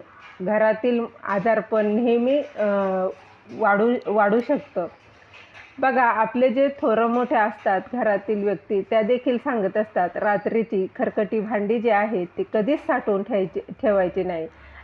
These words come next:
कारण लक्ष्मी ही घरात पुन्हा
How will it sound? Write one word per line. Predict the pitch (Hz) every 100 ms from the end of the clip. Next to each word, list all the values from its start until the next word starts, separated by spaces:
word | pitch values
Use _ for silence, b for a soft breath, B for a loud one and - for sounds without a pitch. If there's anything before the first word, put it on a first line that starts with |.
| -
कारण | 214 214 214 190
लक्ष्मी | 202 208 208 - 254 214 185 -
ही | 240 247 240 B B B
घरात | 233 220 233 233 -
पुन्हा | 254 262 240